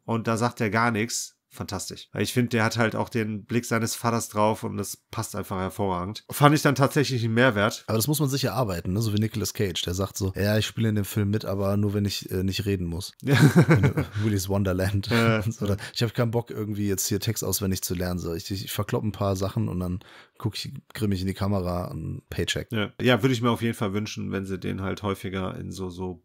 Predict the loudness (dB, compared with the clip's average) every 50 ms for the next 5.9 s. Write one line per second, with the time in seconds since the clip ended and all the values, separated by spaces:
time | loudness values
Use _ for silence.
0 | _ -18 -10 -8 -4 -4 -2 0 0 -2 0 2 0 0 0 -2 -4 -6 -10 _
1 | -8 -6 -6 -4 -2 0 0 0 0 -2 -6 -10 -12 -12 -16 -20 -20 -20 _ _
2 | _ -18 -6 -2 0 0 2 0 0 0 0 0 -2 -2 -4 _ _ _ _ -4
3 | -2 0 0 2 2 2 0 0 0 -2 -2 -2 -2 0 0 0 0 -4 -6 -10
4 | -16 -10 -8 -6 -4 0 0 0 0 -2 -4 -6 -6 -6 -6 -6 -10 -10 -12 -4
5 | -2 -2 -2 -2 -4 -6 -10 -10 -8 -8 -10 -6 -6 -6 -6 -6 -10